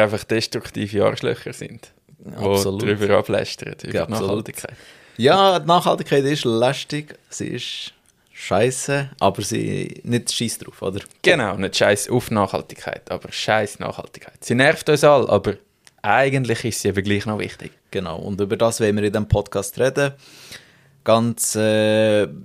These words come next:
Speaker 2: ungestört, ungeniert, äh, ja.
Speaker 1: Authentisch.
Speaker 2: Authentisch,
Speaker 1: <laughs> So
Speaker 2: genau.
Speaker 1: wie wir
Speaker 2: Zwei,
Speaker 1: sind.
Speaker 2: zwei normale Typen, die halt über Nachhaltigkeit reden, reden, ablästern. Ja.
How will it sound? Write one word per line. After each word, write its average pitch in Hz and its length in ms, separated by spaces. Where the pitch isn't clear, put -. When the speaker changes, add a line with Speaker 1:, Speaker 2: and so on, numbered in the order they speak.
Speaker 2:
ungestört, 113 840
ungeniert, 104 680
äh, 92 600
ja. 101 340
Speaker 1:
Authentisch. 101 840
Speaker 2:
Authentisch, 101 720
Speaker 1:
<laughs> 110 100
So 90 60
Speaker 2:
genau. 92 180
Speaker 1:
wie 98 140
wir 101 60
Speaker 2:
Zwei, 104 340
Speaker 1:
sind. 98 140
Speaker 2:
zwei 104 200
normale 98 760
Typen, 98 580
die 92 80
halt 92 240
über 85 180
Nachhaltigkeit - 680
reden, 90 300
reden, 107 420
ablästern. 92 760
Ja. 98 300